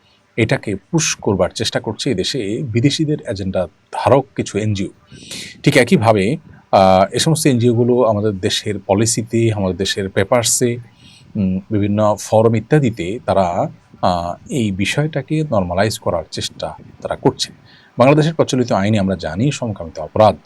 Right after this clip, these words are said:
এবং দণ্ডনীয় অপরাধ, শাস্তিযোগ্য অপরাধ। তো এরকম অপরাধ কর্মকে স্বাভাবিক করার চেষ্টা যারা রত আছে তারা, আহ, এদেশের শত্রু ছাড়া বন্ধু হওয়ার কোনো প্রশ্নই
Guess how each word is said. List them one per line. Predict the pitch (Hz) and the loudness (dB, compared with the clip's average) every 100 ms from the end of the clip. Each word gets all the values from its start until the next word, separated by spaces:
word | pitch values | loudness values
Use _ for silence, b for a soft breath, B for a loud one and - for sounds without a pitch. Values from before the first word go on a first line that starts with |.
| - - 113 | -12 -10 -4
এবং | 98 85 110 160 - _ _ _ - | -2 -2 -2 -4 -6 _ _ _ -10
দণ্ডনীয় | 101 95 104 120 143 110 | -6 -2 2 4 4 2
অপরাধ, | 85 85 80 - - - b b b - | -2 -6 -8 -10 -12 -12 b b b -2
শাস্তিযোগ্য | 131 - 165 127 98 | 0 2 2 2 0
অপরাধ। | 95 - 85 80 - - b b b _ - | -4 -4 -10 -10 -14 -14 b b b _ 0
তো | 107 95 95 - | 2 4 2 0
এরকম | 165 160 170 165 165 - | 2 4 4 2 0 -2
অপরাধ | 120 117 120 113 110 - - _ - | 0 4 6 6 2 -10 -12 _ 2
কর্মকে | 104 98 127 - 151 | 2 4 -2 -2 -2
স্বাভাবিক | - 107 131 160 160 | -2 0 2 2 0
করার | 117 110 92 | 0 0 -2
চেষ্টা | 117 107 143 | -4 -2 -2
যারা | 113 98 85 | -2 -2 0
রত | 95 117 | 2 4
আছে | 139 87 - 82 - | 4 4 -4 -10 -8
তারা, | 98 90 85 b b - | -6 -6 -10 b b -10
আহ, | 90 82 | -10 -8
এদেশের | 117 95 - 110 | -10 -8 -8 -6
শত্রু | - 127 - 98 | -4 -4 -6 -4
ছাড়া | - 87 80 - 101 | -4 -4 -8 -8 -4
বন্ধু | 98 110 95 | 0 0 0
হওয়ার | 87 85 | -2 -6
কোনো | - 82 - | -12 -18 -4
প্রশ্নই | 131 - 117 | -4 -4 -8